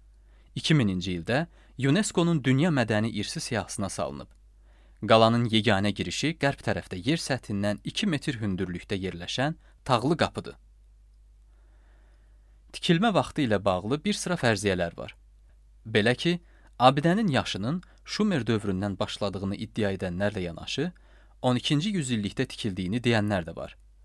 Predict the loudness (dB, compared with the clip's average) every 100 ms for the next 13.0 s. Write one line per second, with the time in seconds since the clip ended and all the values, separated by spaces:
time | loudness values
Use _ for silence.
0 | -20 -20 -20 -20 _ -20 _ -2 2 4
1 | 6 6 4 2 0 -2 -2 -4 -6 -10
2 | -20 -20 -8 0 2 2 0 -2 -2 -2
3 | 0 2 2 2 0 0 -2 0 2 2
4 | 0 0 0 0 -2 -2 -4 -4 -4 -4
5 | -2 -2 -4 -10 -10 4 4 4 2 0
6 | -2 -4 -6 _ _ -2 -2 0 -4 0
7 | 0 0 -10 -20 -20 -20 -6 -4 2 4
8 | 4 4 2 0 -2 -4 -10 -12 -18 -18
9 | -20 -20 -20 -20 -20 4 6 8 6 4
10 | 4 4 2 2 2 2 -2 -4 -6 -2
11 | -2 -4 -4 -4 -4 -4 -4 -4 -10 -18
12 | -2 2 2 2 -2 -2 -4 -2 -2 -2